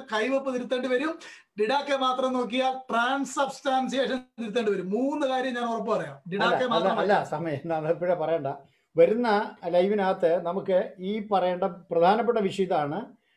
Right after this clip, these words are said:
Speaker 2: ആദിമ നൂറ്റാണ്ടുകളിൽ അല്ലെങ്കിൽ ഒന്ന് രണ്ട് മൂന്ന് നൂറ്റാണ്ടുകളിൽ സഭയുടെ structure എന്താണ്, സഭയുടെ
Speaker 1: ആ.
Speaker 2: ആരാധന രീതി എന്തായിരുന്നു, വിശ്വാസ കാര്യങ്ങൾ എങ്ങനെയായിരുന്നു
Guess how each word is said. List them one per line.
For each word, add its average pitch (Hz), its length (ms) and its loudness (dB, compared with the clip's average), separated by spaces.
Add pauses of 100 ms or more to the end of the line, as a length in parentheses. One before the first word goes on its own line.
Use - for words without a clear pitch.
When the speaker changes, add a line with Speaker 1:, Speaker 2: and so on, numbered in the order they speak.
(120)
Speaker 2:
ആദിമ 233 380 2
നൂറ്റാണ്ടുകളിൽ 208 1000 6
അല്ലെങ്കിൽ 185 340 0
ഒന്ന് 190 180 0
രണ്ട് 196 200 0
മൂന്ന് 185 300 -2
നൂറ്റാണ്ടുകളിൽ 175 640 -4
സഭയുടെ 175 1080 -4
structure 202 720 0
എന്താണ്, 156 560 -4 (440)
സഭയുടെ 180 280 -2
Speaker 1:
ആ. 170 40 4
Speaker 2:
ആരാധന 214 420 -2
രീതി 214 280 0
എന്തായിരുന്നു, 175 460 2
വിശ്വാസ 214 400 -2 (160)
കാര്യങ്ങൾ 196 320 0
എങ്ങനെയായിരുന്നു 185 600 -2